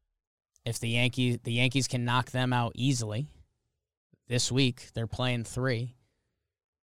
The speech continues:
And then, yeah, if you're Seattle, you just have to pray that Boston drops two along the way. Um, so it's not likely. It's tough. We love you, Seattle.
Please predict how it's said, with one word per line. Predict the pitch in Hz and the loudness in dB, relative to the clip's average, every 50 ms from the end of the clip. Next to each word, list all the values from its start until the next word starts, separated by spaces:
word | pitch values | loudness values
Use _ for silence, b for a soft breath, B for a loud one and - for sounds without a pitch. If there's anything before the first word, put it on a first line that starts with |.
| _ _ - | _ _ -4
And | 120 127 127 131 | -2 0 2 4
then, | 131 135 135 135 | 4 6 6 6
yeah, | 139 139 147 175 185 151 | 6 6 8 8 6 6
if | 123 120 - | 4 2 0
you're | 131 127 | 0 0
Seattle, | 120 - 135 131 127 131 135 135 | 0 0 2 4 6 6 6 6
you | 135 127 123 | 4 4 2
just | 120 127 127 - | 2 0 0 2
have | - 131 127 - | 2 2 2 2
to | - 123 | -2 -2
pray | - - - 120 120 123 127 127 | 2 2 2 4 4 2 2 2
that | 127 120 - _ | 2 -2 -4 _
Boston | - 113 117 123 123 - - - 127 127 127 127 127 120 117 - _ _ _ _ _ _ _ _ _ _ _ _ | -2 0 2 2 2 2 0 -4 -4 -4 -2 -2 -2 -4 -6 -8 _ _ _ _ _ _ _ _ _ _ _ _
drops | - - 117 110 107 113 117 - - - - | -12 -6 -2 0 2 2 2 2 0 -2 -2
two | - - 131 131 135 | -2 0 0 2 2
along | 131 127 131 135 135 139 135 | 2 2 2 0 0 0 0
the | 131 | 0
way. | 127 117 120 123 156 196 156 - - - _ _ _ _ _ _ _ _ _ _ _ - | 0 0 0 0 0 0 -2 -6 -12 -18 _ _ _ _ _ _ _ _ _ _ _ -12
Um, | 113 113 113 113 113 113 110 110 110 107 - _ _ _ _ _ _ _ _ _ _ - | -8 -6 -4 -4 -4 -4 -4 -6 -8 -10 -14 _ _ _ _ _ _ _ _ _ _ -6
so | - - - 220 214 226 | 2 8 10 10 12 12
it's | 208 - - - | 10 8 6 4
not | 190 185 190 208 208 190 - | 4 6 6 6 4 4 6
likely. | 165 165 143 123 113 - - 107 104 117 - - - - | 6 6 6 4 2 -4 -8 -12 -12 -12 -14 -16 -10 -4
It's | - 135 143 - - - | -2 -2 -2 -2 -2 -4
tough. | - - - 196 151 113 - - - | -2 4 6 6 6 6 4 -4 0
We | 131 147 180 | 2 4 4
love | 196 202 208 220 220 202 131 | 6 8 10 10 10 10 8
you, | 131 120 | 4 -2
Seattle. | 104 - - 113 107 104 - - - - - - - | -4 -4 -8 -10 -10 -10 -12 -12 -12 -12 -14 -14 -16